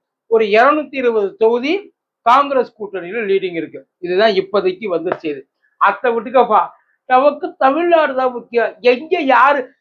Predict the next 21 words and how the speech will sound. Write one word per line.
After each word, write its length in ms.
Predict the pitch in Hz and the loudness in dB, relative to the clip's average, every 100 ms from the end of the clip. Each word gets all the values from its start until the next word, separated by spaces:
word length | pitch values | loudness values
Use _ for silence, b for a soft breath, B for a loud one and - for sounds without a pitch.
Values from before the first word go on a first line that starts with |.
| - | -4
அதான் 200 | 208 262 | 0 0
இங்க 380 | 226 285 320 302 | 0 -6 -2 0
ஒரு 320 | 269 277 269 | 2 0 2
எம் 260 | 240 294 320 | 2 2 0
பி 120 | 339 | 0
வந்தாலே 840 | 302 254 233 214 175 196 277 320 - _ _ | 2 2 2 2 4 4 4 2 -6 _ _
அங்க 340 | - 254 269 269 | -2 -2 2 2
வந்து 240 | 285 339 | 2 -2
என்டையர் 680 | 226 240 277 - 339 330 302 | 0 0 0 -2 2 4 4
கண்ட்ரியே 600 | 277 311 330 330 320 330 302 | 2 -2 -2 -2 0 -2 -2
பிடிச்ச 280 | - 294 | -2 0
மாதிரி 320 | 277 285 311 277 | 2 2 2 -2
சந்தோஷப்படுவாங்க 800 | 277 269 247 233 220 202 170 - _ | -2 -6 -6 -4 -2 -4 -6 -20 _
அந்த 260 | 185 202 | -12 -2
அளவுக்கு. 400 | 202 208 - - _ - | 2 4 2 -4 _ 0
But 40 | 311 | 2
அதுக்கு 420 | 262 294 339 339 | 4 0 -4 -10
இங்க 180 | 285 269 | -2 0
வாய்ப்பு 380 | 226 240 233 208 | 0 -2 -4 -10
இருக்கா? 480 | - 156 160 113 _ _ _ _ | -4 0 2 0 _ _ _ _
இல்ல 600 | - 269 339 302 285 240 | -4 0 2 4 4 2